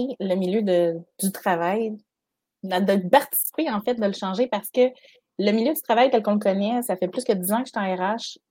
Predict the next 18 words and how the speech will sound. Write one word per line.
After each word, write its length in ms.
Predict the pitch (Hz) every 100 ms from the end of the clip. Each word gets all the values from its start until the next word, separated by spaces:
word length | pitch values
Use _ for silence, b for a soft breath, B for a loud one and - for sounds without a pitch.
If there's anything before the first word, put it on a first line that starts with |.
| _ _ _ -
puis 100 | -
il 180 | 196 220
est 100 | 214
pas 160 | 320 302
fait 220 | - 240 - - _ _ _
pour 300 | - 226 220 -
les 160 | 190
profils 340 | 196 196 220 214
atypiques. 380 | 175 - - -
Il 80 | 196
est 20 |
pas 100 | 226
fait 160 | 269 -
surtout 340 | - 277 -
pour 100 | 285
les 100 | 220
profils, 540 | 196 202 196 233 240 254 b b b _ 170
euh, 440 | 175 170 165 165